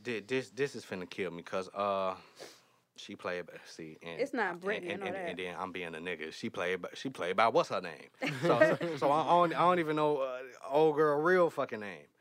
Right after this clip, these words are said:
Speaker 2: Amanda
Speaker 1: Um,
Speaker 2: Seales.
Speaker 1: Amanda
Speaker 2: That's her
Speaker 1: Seales.
Speaker 2: real
Speaker 1: Yeah,
Speaker 2: name.
Speaker 1: yeah, yeah. Uh, god damn, what is her fucking name?
Speaker 2: Hold on, I'm finna find it for you.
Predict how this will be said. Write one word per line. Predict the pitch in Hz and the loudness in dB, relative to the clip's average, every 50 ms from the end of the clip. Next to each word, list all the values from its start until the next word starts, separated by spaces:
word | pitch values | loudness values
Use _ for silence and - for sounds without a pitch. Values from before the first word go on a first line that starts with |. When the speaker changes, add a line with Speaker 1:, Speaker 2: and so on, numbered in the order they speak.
| _ _ _ _ - - | _ _ _ _ -12 -4
Speaker 2:
Amanda | 214 226 233 233 226 220 226 220 214 208 | 0 2 4 4 4 4 4 4 2 0
Speaker 1:
Um, | - | -2
Speaker 2:
Seales. | - 254 226 202 175 160 156 - - - - | 0 -2 0 0 -2 -4 -8 -12 -18 -14 -10
Speaker 1:
Amanda | 95 98 101 107 127 139 135 131 127 127 127 | -8 -6 -4 -2 0 2 2 2 2 0 -2
Speaker 2:
That's | 120 - - - - 101 95 95 80 78 | -2 -4 -8 -8 -6 -4 -4 -4 -4 -6
her | - 92 | -6 -6
Speaker 1:
Seales. | 92 | -6
Speaker 2:
real | 92 95 101 | -4 -4 -4
Speaker 1:
Yeah, | 95 87 | -4 -4
Speaker 2:
name. | 87 90 | -6 -6
Speaker 1:
yeah, | 98 95 87 85 92 98 92 82 71 - - _ _ _ _ _ - | -6 -6 -6 -6 -8 -8 -8 -8 -10 -12 -20 _ _ _ _ _ -6
yeah. | 92 | -4
Uh, | 92 92 92 92 90 87 87 85 80 - _ _ _ | -2 -2 -2 -2 -4 -6 -6 -8 -8 -10 _ _ _
god | - 120 135 143 127 110 98 _ _ _ - | -6 -4 -2 -2 -2 -4 -6 _ _ _ -6
damn, | 117 120 131 127 120 110 101 | -4 -2 0 0 0 -2 -2
what | 98 104 95 | -2 -4 -4
is | 90 - - | -4 -6 -6
her | 87 85 | -8 -8
fucking | - - 90 87 - - 82 85 | -6 -8 -10 -10 -8 -10 -12 -12
name? | 85 85 80 78 - - _ _ - - | -10 -12 -14 -16 -18 -20 _ _ -12 -8
Speaker 2:
Hold | 214 208 | -6 -4
on, | 202 185 175 | -4 -4 -6
I'm | 185 | -8
finna | - 196 180 165 | -10 -10 -10 -10
find | 156 165 160 160 | -12 -12 -12 -14
it | 165 - | -16 -14
for | 170 165 | -14 -14
you. | 160 160 | -14 -16